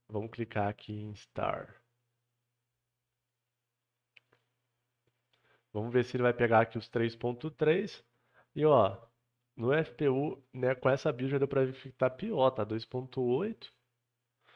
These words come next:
É, gente. Esquece. Esquece. Não foi o undervolt que eu fiz. Não foi o undervolt que eu fiz. Não pega. Temperatura do processador tá setenta graus. Tá melhor do que antes, né?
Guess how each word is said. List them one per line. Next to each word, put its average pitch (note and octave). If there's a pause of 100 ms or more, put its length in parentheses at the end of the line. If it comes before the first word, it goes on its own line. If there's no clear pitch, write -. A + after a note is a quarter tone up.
(840)
É, B2+
gente. A#2 (800)
Esquece. - (360)
Esquece. -
Não A#2+
foi C#3+
o C3
undervolt A#2
que -
eu C3
fiz. - (880)
Não G#2+
foi B2
o -
undervolt A#2
que -
eu A#2+
fiz. G#2
Não A#2+
pega. A#2+ (920)
Temperatura B2
do B2
processador A#2+
tá A#2
setenta A#2
graus. C3
Tá A2+
melhor A2+
do A#2
que -
antes, B2+
né? A2